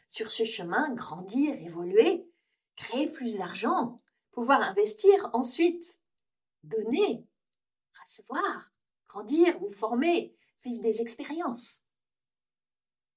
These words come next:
En même temps, je vous connais. Vous qui écoutez,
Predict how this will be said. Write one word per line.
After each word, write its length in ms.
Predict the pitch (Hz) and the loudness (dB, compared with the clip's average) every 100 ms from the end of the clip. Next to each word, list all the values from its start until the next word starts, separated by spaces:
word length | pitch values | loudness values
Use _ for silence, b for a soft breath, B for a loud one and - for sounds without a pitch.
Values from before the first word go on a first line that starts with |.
| _ _ _ _ _ _ _ _ _ _ _ _ _ _ _ _ _ _ _ - | _ _ _ _ _ _ _ _ _ _ _ _ _ _ _ _ _ _ _ -14
En 140 | 202 | -10
même 280 | 196 180 170 | -8 -8 -4
temps, 320 | 320 - - _ _ _ _ _ _ _ _ _ _ _ - | -2 -2 -6 _ _ _ _ _ _ _ _ _ _ _ -20
je 120 | - | -20
vous 100 | - | -20
connais. 460 | - 170 294 233 _ _ _ _ _ _ _ _ _ _ _ _ _ _ _ _ - | -12 -8 -8 -8 _ _ _ _ _ _ _ _ _ _ _ _ _ _ _ _ -8
Vous 160 | 226 | -8
qui 160 | 226 170 | -6 -8
écoutez, 640 | 160 202 302 277 - | -8 -6 0 0 0